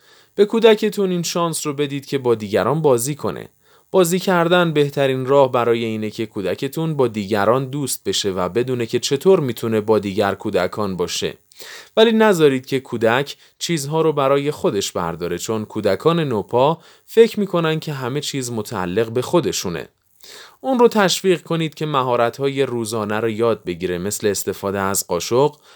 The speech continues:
نوشیدن از فنجان و درآوردن کلاه. این مهارت‌ها عضلات بزرگ و کوچیک کودک رو درگیر می‌کنن و به همون صورت کودک شما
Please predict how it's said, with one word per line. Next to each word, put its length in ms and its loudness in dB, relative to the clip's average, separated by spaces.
نوشیدن 460 0
از 200 0
فنجان 560 -2
و 120 2
درآوردن 720 -2
کلاه. 540 0
این 220 0
مهارت‌ها 800 2
عضلات 540 0
بزرگ 540 -2
و 60 0
کوچیک 460 -6
کودک 480 0
رو 140 0
درگیر 520 -2
می‌کنن 560 -2
و 180 2
به 80 -2
همون 260 4
صورت 520 2
کودک 400 -2
شما 500 -2